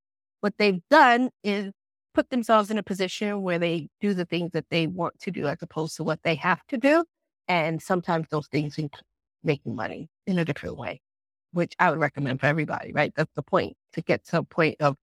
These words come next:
financial flexibility and independence where you start doing the things that you want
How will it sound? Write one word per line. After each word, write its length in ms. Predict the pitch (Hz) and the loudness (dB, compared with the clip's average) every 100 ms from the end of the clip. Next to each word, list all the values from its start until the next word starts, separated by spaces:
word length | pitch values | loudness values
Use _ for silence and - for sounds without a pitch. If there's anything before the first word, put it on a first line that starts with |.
| _ - | _ 0
financial 720 | 170 165 147 - 170 147 160 _ _ _ _ | 2 2 -2 0 2 2 -2 _ _ _ _
flexibility 640 | 196 - - 175 180 175 160 | 2 2 2 4 4 4 4
and 100 | 156 | 2
independence 540 | 151 - 320 277 220 | 0 4 4 4 2
where 120 | 180 | -2
you 60 | 180 | -2
start 260 | - 160 | -2 -2
doing 200 | 165 165 | -2 -2
the 80 | 156 | -2
things 240 | - 160 - | -2 -2 -4
that 180 | 156 | -6
you 60 | 156 | -6
want 260 | 160 147 | -2 -2